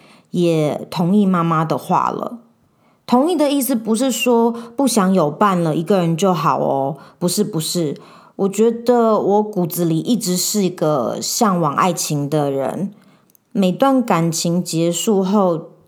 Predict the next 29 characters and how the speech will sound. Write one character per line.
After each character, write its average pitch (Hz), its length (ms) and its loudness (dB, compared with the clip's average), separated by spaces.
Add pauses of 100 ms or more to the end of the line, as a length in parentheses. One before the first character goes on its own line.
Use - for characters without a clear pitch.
(140)
记 339 520 -2
忆 330 200 -2
中 285 460 -2
好 208 160 0
像 302 200 0
从 208 200 0
来 208 160 2
没 233 100 2
有 220 160 2
跟 226 280 2
自 233 180 -2
己 175 160 -2
在 208 140 0
那 208 80 4
边 214 140 2
放 214 260 0
狠 156 160 -2
话 196 180 2
说 202 300 0 (300)
，“永 320 200 2
远 349 160 2
不 320 60 2
要 349 120 4
再 370 160 0
交 349 180 2
男 320 240 2
朋 330 240 2
友 330 240 2
了。” 285 440 2